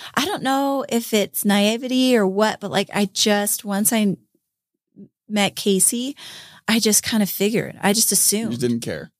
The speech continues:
Speaker 1: I just assumed I would be a mom, which, which
Speaker 2: Oh,
Speaker 1: was
Speaker 2: oh, oh.
Speaker 1: assuming a lot, right?
Speaker 2: Yeah.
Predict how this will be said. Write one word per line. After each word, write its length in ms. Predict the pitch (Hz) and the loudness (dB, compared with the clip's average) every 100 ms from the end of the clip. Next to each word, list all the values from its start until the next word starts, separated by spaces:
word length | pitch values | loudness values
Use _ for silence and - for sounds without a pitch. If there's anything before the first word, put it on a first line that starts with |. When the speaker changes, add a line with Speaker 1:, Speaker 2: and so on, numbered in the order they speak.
| _ _ - | _ _ -2
Speaker 1:
I 140 | 254 | 0
just 160 | 277 302 | 0 -2
assumed 360 | 294 - 277 269 | -2 -2 -4 -4
I 80 | |
would 100 | 240 | -4
be 100 | 220 | -4
a 40 | 202 | -6
mom, 420 | 208 262 233 196 - | -6 -8 -10 -10 0
which, 260 | 254 - - | 0 0 -6
which 160 | 220 | 0
Speaker 2:
Oh, 120 | 127 - | 2 4
Speaker 1:
was 120 | - | 4
Speaker 2:
oh, 40 | |
oh. 60 | - | 2
Speaker 1:
assuming 300 | - - 220 | 2 0 -2
a 60 | |
lot, 320 | 190 233 240 - | -2 -2 -4 -2
right? 180 | 208 220 | 2 2
Speaker 2:
Yeah. 200 | 117 | 2